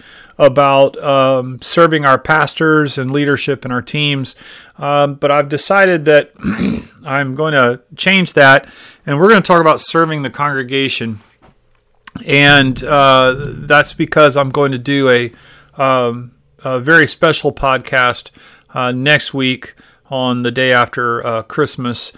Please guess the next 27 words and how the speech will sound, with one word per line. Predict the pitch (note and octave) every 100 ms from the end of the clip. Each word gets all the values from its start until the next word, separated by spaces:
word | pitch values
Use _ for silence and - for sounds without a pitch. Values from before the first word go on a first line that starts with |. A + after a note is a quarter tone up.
| _ _ _
So, | - - C#3 C3+ C3+ C3+ C#3+
um, | C3 B2+ B2 B2 -
I | C3+
thought | - D#3+ D3+ C3
this | D3+ C#3+ - -
week, | C#3 C3+ C3+ - - _ _
uh, | C#3+
I | C3+ B2+ C3+
would | C#3 B2+
just | B2+
skip | - C#3 B2+
to | C#3 B2+
serving | - C#3+ C3+ B2+
your | A2
congregation | - C3 A#2+ B2+ A#2+ C3+ B2+
because | A#2+ - D3 D3+ C#3+ - - - - _
of | C#3 C#3 B2+ -
some | C3+ B2
things | F3 F#3 D#3
that | D#3
I've | C#3
been | C3
reading | B2+ C#3 C#3+ C#3+
lately, | C#3 D3 D3+ D#3 D3 B2 -
um, | B2 B2 B2 A#2+ A#2 A2+
some | - B2+ A2+
commentary | - E3 D#3+ C3+ - D3+ D3 C#3